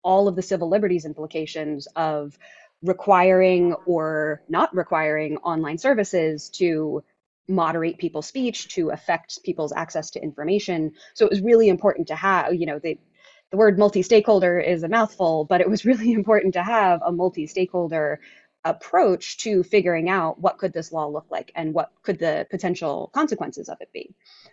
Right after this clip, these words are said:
Um, but at the, around the same time, um, the, uh,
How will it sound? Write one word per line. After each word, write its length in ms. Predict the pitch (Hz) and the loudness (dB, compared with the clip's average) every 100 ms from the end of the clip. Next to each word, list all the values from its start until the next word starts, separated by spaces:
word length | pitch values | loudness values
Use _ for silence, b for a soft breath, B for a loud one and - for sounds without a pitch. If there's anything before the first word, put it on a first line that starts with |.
| _ | _
Um, 220 | 175 160 - | -6 -4 0
but 100 | 208 | 2
at 160 | 302 240 | 2 2
the, 80 | 214 214 | 2 6
around 220 | 240 233 | 6 4
the 60 | |
same 240 | 208 170 165 | 2 -2 -4
time, 540 | - 311 226 202 180 - _ _ - | -4 0 2 2 0 -4 _ _ -4
um, 380 | 175 165 156 147 _ | 0 0 -2 -8 _
the, 480 | 190 180 170 165 165 - | 0 0 2 0 0 0
uh, 340 | 165 151 143 | 0 2 0